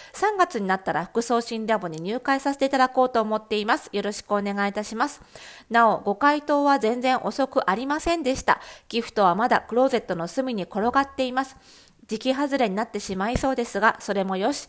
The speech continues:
と気軽な気持ちで感謝を伝えようと思います。ということでね、きなこさんありがとうございます。えー、百九十五回目のね、配信で、あのー、まあ、クリスマス時期にね、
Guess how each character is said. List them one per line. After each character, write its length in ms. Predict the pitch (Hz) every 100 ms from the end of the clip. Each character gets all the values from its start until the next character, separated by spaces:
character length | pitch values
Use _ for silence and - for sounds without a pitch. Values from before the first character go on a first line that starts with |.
| - -
と 160 | 262
気 140 | - 202
軽 160 | 208
な 140 | 233 254
気 100 | 262
持 120 | 202
ち 80 | -
で 100 | 285
感 240 | 311 320 359
謝 140 | 330
を 60 | 311
伝 320 | - 262 262
え 40 |
よ 140 | 269 262
う 40 |
と 180 | 269 269
思 180 | 254 269
い 100 | 262
ま 160 | 311
す。 80 | 330
と 160 | 208 - - - - - -
い 80 |
う 60 | 285
こ 120 | 320
と 100 | 330
で 120 | 294
ね、 140 | 262 269
き 120 | 349
な 140 | 415
こ 140 | 403 427
さ 180 | 415 349
ん 20 |
あ 40 |
り 140 | 349 392
が 140 | 440
と 220 | 440 427
う 20 |
ご 140 | 403 392
ざ 220 | 381 381
い 60 | 381
ま 140 | 392
す。 120 | 392 359 339 277 - - -
え 120 | 226
ー、 40 | 233
百 260 | 254 370
九 140 | 381 466 453
十 160 | 339 214
五 160 | 185 196
回 260 | 277 269
目 80 | 285
の 140 | 240
ね、 200 | 170 240 - -
配 280 | - 240 240
信 320 | 240 220 220
で、 340 | 226 349 269 - - -
あ 180 | 226 226
の 420 | 226 220 220 220
ー、 20 |
ま 100 | 262
あ、 200 | 247 - -
ク 80 | 294
リ 120 | 349
ス 160 | 427
マ 220 | 403 403 403
ス 420 | - 392 392 381
時 180 | 392 381
期 160 | 285
に 120 | 190
ね、 280 | 160 175 240